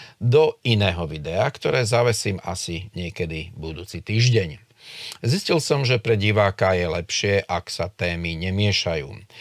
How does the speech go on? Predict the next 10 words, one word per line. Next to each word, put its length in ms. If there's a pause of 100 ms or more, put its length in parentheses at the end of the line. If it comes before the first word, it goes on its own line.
(180)
Tak 240
budem 160
robiť 400
možno 320
radšej 400
dve 160
kratšie 480
ako 160
jedno 320
dlhšie. 480